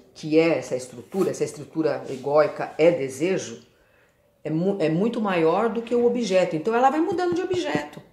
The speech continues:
Então aqui, ah, aqui não deu, vamos negociar, vamos outro, pro, pro outro canto. Ah, tá, aqui tá, vamos fazer. Ela vai jogando, vai que nem um jogo de xadrez, um jogo de dama ali, vai, vai mudando as peças, vai, vai jogando, vai manipulando ali a coisa.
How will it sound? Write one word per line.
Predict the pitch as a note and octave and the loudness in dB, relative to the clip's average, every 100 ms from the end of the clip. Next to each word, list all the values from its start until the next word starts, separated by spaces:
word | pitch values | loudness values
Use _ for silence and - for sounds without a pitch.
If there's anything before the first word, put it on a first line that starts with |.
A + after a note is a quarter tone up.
| _ | _
Então | A#3+ | 0
aqui, | B3+ B3+ A#3+ | 0 0 0
ah, | C4+ | 0
aqui | B3 B3 | 2 0
não | A#3+ | 0
deu, | G#3 C4+ D4+ G#3 - | 0 0 0 0 -4
vamos | G3 | -2
negociar, | A#3 A#3+ B3 - F3 | 0 0 -2 -2 -4
vamos | - D3+ | -4 -6
outro, | E3 - | -6 -8
pro, | - | -16
pro | - G#3 - | -16 -14 -8
outro | F#3+ D#3 | -8 -6
canto. | F3 C3+ - | -6 -6 -6
Ah, | F3 F3+ | -6 -6
tá, | E3+ E3+ E3+ | -4 -4 -2
aqui | D#3+ - F#3+ F#3+ | -4 -10 -14 -8
tá, | F3 F#3+ G3+ G3 - - | -4 -2 -2 -6 -14 -8
vamos | E3 D#3+ | -6 -2
fazer. | D#3+ E3+ E3 - - | -2 0 -2 -6 -2
Ela | E3+ | 2
vai | G#3 A#3+ | 4 4
jogando, | D4 A3 B3 C#4 F#3+ | 4 2 2 2 0
vai | D#3 | 0
que | D#3 | -2
nem | F#3 A#3 | -2 -2
um | C4 A#3 G3 | 2 2 2
jogo | G3+ F#3 | 0 -2
de | D#3+ | -6
xadrez, | - D3 C#3+ D#3+ G3 | -4 -4 -2 0 2
um | |
jogo | D#3 D3 | 0 -6
de | C3+ | -8
dama | B2+ D#3+ G3 - | -2 0 0 0
ali, | - | -2
vai, | - C#3+ | -2 0
vai | D#3 F#3+ | 0 2
mudando | - B3+ | 2 2
as | E4 | -2
peças, | - A3 A3+ A3+ - - _ _ _ | -4 -4 -4 -6 -14 -20 _ _ _
vai, | C3+ D3+ | -8 -6
vai | D3 | -4
jogando, | D3+ F#3+ A#3 A#3+ A3 A#2 - - - | 0 2 4 4 2 -4 -12 -20 -16
vai | B2 | -12
manipulando | C3 C#3+ F#3 G3+ B3 G#3 G3+ C3 | -8 -6 -6 -2 0 0 0 -4
ali | C3 | -4
a | B2+ | -6
coisa. | - A#2 G#2+ - | -6 -6 -6 -12